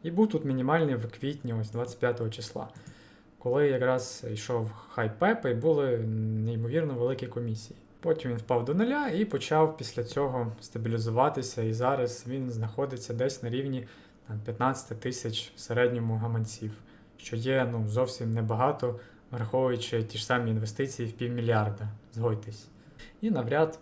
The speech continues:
кількість нових гаманців буде сильно збільшуватись, так як зараз літо, плюс абсолютна більшість криптонів сконцентрована на Layer Zero,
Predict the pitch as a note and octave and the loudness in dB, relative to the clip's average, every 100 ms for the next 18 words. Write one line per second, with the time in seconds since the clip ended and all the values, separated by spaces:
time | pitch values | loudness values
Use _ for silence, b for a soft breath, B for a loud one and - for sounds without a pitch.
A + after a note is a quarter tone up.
0 | - D3 D3 A#2+ A2 C#3 A#2+ A2 G#2+ A#2+ | -12 -10 -8 -6 -2 -2 0 0 -2 -4
1 | C3+ A#2+ A2+ A2+ B2+ B2+ A#2+ A#2 A2+ A2 | -4 -2 -2 -2 -2 -2 -2 -2 -2 -4
2 | A2 G#2+ - - A#2 A2 A2 A#2 A2 G#2+ | -8 -10 -14 -4 -2 0 -2 -2 -2 -2
3 | - - A3 A#3 F3+ - - C3 A#2+ A2 | -8 -6 -4 -6 -12 -18 -8 -6 -6 -8
4 | - B2+ B2+ B2 A#2 B2 - - - - | -6 -6 -6 -6 -6 -6 -10 -14 -18 -20
5 | - A#2+ A#2 A#2+ A#2+ A2+ - A2 - - | -10 -8 -6 -6 -6 -6 -8 -10 -10 -4
6 | A#2+ A#2 A2 A#2 A2+ A2+ A#2 B2 F3+ A#3+ | -2 0 -2 -2 0 0 0 -2 0 0